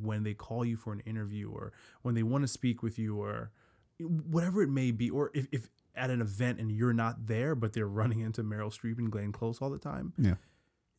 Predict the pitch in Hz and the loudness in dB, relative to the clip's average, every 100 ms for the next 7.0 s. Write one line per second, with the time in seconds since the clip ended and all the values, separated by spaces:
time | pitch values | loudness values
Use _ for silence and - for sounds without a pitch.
0 | _ _ _ _ _ - 156 131 127 131 | _ _ _ _ _ -8 -2 0 2 2
1 | 156 151 151 - 202 165 160 165 160 147 | 2 2 0 -2 -4 -2 0 2 4 6
2 | 180 196 - 143 127 117 110 - _ _ | 6 4 2 0 0 0 -2 -6 _ _
3 | _ _ _ - - 113 147 135 131 139 | _ _ _ -14 -12 -8 0 2 4 2
4 | 113 110 120 123 117 113 - 113 110 107 | 0 2 2 4 2 0 0 0 0 0
5 | 110 110 107 104 113 117 117 113 - 117 | 0 0 0 -2 0 0 2 0 -4 -6
6 | 110 104 - 104 110 107 107 104 90 | -6 -6 -6 -2 0 4 8 8 6